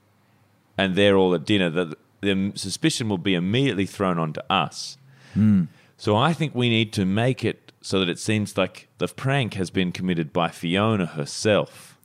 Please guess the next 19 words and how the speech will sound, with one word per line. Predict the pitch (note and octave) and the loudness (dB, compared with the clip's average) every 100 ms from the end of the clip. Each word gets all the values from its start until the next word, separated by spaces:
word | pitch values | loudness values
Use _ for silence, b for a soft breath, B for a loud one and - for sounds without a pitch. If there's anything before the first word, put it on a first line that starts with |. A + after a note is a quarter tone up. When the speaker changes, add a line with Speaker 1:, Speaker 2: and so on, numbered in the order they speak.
| - _ | -20 _
Speaker 2:
Oh, | - G2+ A#2+ G#2+ | 0 2 4 2
so | A2 | 2
Speaker 1:
'Cause | G2 | -2
Speaker 2:
Fiona's | - G#2 C3 | 2 4 6
Speaker 1:
then | G3+ A#3 | 4 4
Speaker 2:
been, | C#3 | 4
Speaker 1:
she'll | A3+ B3+ | 6 4
get | A3+ A3+ - | 4 2 2
the | F3+ | 4
laughs | F3 E3+ E3 - | 6 6 4 0
as | D#3 C#3+ | 0 4
well, | C3 B2 B2 | 6 6 6
'cause | |
Speaker 2:
Fiona's | A#2 B2 C#3 B2+ | 6 6 6 4
been | C#3 B2 | 4 4
swapping | - A#2+ A2 A#2 | 4 4 4 4
around | A2+ G#2+ G#2+ G#2+ | 6 6 6 4
the | |
Speaker 1:
yeah, | G#2+ | 6